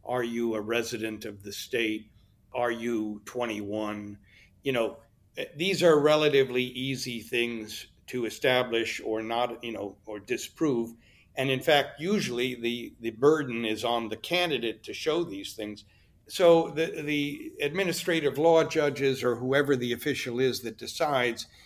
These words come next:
is not used to granting extravagant, you know, subpoenas and document production. And also all of this stuff is on an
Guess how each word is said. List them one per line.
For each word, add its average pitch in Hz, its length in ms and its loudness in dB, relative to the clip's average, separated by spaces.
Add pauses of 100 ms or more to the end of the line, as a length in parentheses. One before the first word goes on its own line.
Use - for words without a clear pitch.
(200)
is 151 160 0
not 165 380 4
used 160 360 -6
to 131 120 -12
granting 127 680 -8
extravagant, 120 800 -8 (680)
you 123 100 -4
know, 107 180 0
subpoenas 120 880 -4
and 110 220 -12
document 120 640 -2
production. 110 680 -10 (320)
And 143 340 2
also 175 480 0
all 165 320 2
of 156 140 -8
this 151 200 -8
stuff 156 420 -6
is 143 200 -10
on 143 220 -4
an 139 160 -6